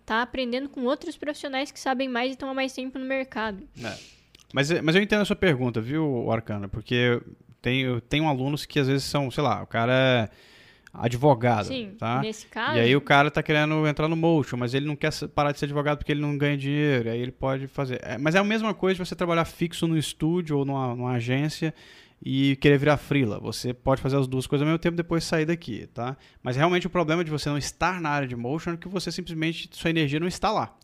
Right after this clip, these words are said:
Speaker 1: É.
Speaker 2: Saca? E tudo na vida é energia no lugar, né? Então você tá o tempo todo com a sua energia focada numa área nada a ver com motion.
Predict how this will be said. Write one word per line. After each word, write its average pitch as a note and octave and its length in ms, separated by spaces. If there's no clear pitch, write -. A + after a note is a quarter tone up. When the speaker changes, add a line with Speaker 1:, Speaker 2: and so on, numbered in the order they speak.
Speaker 1:
É. G#3+ 280
Speaker 2:
Saca? - 280
E A#2 220
tudo A3 300
na F#3+ 160
vida D#3 180
é G3 60
energia D#3+ 520
no A#3+ 240
lugar, C#3+ 400
né? G#2+ 120
Então B2 260
você D#3 140
tá E3+ 120
o E3 60
tempo F#3 240
todo F3+ 180
com - 60
a E3 40
sua E3 100
energia D3+ 480
focada C3+ 640
numa C3 180
área B2 200
nada E3 260
a - 20
ver E3+ 240
com A#2+ 120
motion. B2 380